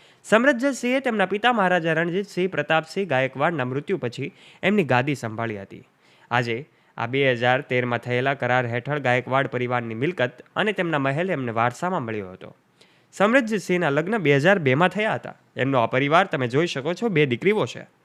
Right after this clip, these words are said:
મોટી દીકરી યુ કેમાં રહીને અભ્યાસ કરે છે, તો નાની દીકરી પણ અભ્યાસ કરે છે.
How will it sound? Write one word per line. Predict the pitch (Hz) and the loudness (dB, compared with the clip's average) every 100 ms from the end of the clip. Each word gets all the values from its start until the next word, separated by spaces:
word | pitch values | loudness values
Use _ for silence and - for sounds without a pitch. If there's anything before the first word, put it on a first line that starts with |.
| _ _ _ _ _ _ - | _ _ _ _ _ _ 0
મોટી | 156 226 | 2 4
દીકરી | 269 269 254 | 2 0 0
યુ | 208 | 0
કેમાં | 214 254 180 | 2 4 6
રહીને | 143 196 | 6 6
અભ્યાસ | 147 131 151 175 - | 4 4 2 2 -2
કરે | 180 | -2
છે, | 190 226 | -2 -4
તો | 247 165 | -6 -6
નાની | 135 143 | -4 -4
દીકરી | 127 180 220 | -6 -6 -6
પણ | 208 | -6
અભ્યાસ | 120 117 107 - | -8 -8 -10 -16
કરે | 98 | -16
છે. | 98 110 | -16 -18